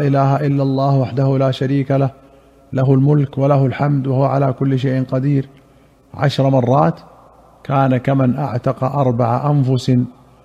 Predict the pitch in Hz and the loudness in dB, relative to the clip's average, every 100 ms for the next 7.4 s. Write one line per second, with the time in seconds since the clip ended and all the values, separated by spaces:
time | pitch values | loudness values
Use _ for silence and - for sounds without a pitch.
0 | _ - 123 123 135 120 117 120 - 117 | _ -4 0 2 2 2 0 -4 -4 -4
1 | 101 113 - - _ _ _ _ _ _ | -2 -4 -6 -16 _ _ _ _ _ _
2 | _ _ _ _ _ _ _ _ - 127 | _ _ _ _ _ _ _ _ -6 -2
3 | 127 120 156 147 127 123 123 120 151 151 | -2 2 4 4 4 2 0 0 0 2
4 | 127 - - - - - - - 156 - | 0 -6 -20 -20 -20 -20 -8 -2 -2 0
5 | 151 147 147 147 139 139 135 139 156 143 | 0 2 0 0 -2 0 2 2 4 4
6 | 139 - - - - - - 127 151 147 | 2 -2 -20 -20 -20 -8 -2 0 2 2
7 | 139 139 147 151 | 2 2 2 2